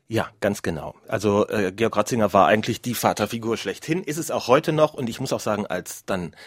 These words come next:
Josef Ratzinger gewählt wurde zum Papst, der ihm ja auch nicht ganz unähnlich sieht, ja, war das auch irgendwie so was Familiäres irgend-, so, so als Empfindung jedenfalls, ja. Dass da natürlich ein ganz anderer Mann ist, der auch ganz anders studiert hat und ganz anders drauf ist, ist klar. Aber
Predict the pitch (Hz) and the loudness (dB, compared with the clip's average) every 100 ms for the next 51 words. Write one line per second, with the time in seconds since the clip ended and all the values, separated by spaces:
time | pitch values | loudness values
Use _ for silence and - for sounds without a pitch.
0 | - 113 127 170 113 - 78 - 101 90 | -16 0 4 6 4 0 -8 -6 -4 -4
1 | 90 101 113 107 87 - 90 - 107 131 | 0 2 2 0 -4 -4 -6 2 4 4
2 | - - 104 135 117 104 - 104 - 110 | 0 0 0 0 -4 -2 0 -2 -4 -10
3 | - 95 - 113 95 85 80 - 92 80 | -4 -4 -2 -2 0 -2 -4 -6 -8 -10
4 | - 78 80 95 - - - - - - | -10 -4 -2 -2 -6 -16 -16 -16 -16 -8
5 | - 110 139 139 127 123 135 131 143 143 | 4 4 4 2 2 0 0 0 0 -2
6 | 131 131 127 123 - 139 127 110 92 78 | -6 -2 0 0 2 2 4 2 2 -2
7 | - - - - _ - - 120 117 107 | -8 -10 -10 -16 _ -20 -12 -6 -2 -2
8 | 101 101 101 104 101 127 127 92 80 76 | 0 0 0 0 -2 2 2 0 -4 -8
9 | 80 82 67 - - 85 98 - - 98 | -8 -10 -10 -12 -6 -6 -6 -12 -8 -8
10 | - 85 101 87 92 87 - 90 85 85 | -4 -4 -6 -8 -6 -4 -4 -2 0 0
11 | 101 98 - 98 87 82 92 90 95 82 | 0 -2 -4 -2 -2 -2 -4 -4 -6 -8
12 | - 95 113 110 104 98 90 90 82 85 | -8 -2 0 2 0 0 -4 -4 -4 -8
13 | 101 104 131 110 101 - 135 123 110 | -2 -2 -2 -6 -8 2 2 6 4